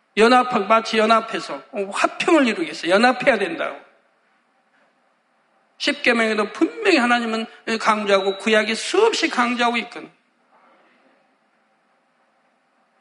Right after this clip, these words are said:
우리 만민재단은 결코 이런 데 미혹받아서는 아니 됩니다. 설령 어떤 핍박을 받는다 해도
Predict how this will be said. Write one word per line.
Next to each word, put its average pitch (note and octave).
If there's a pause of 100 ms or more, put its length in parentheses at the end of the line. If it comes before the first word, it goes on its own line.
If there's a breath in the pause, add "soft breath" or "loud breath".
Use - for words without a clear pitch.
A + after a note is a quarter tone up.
(200)
우리 G3
만민재단은 F3 (960)
결코 B3+
이런 G#3
데 F#3
미혹받아서는 E3+
아니 C4
됩니다. - (800)
설령 E4
어떤 E4
핍박을 C#4
받는다 G#3+
해도 F3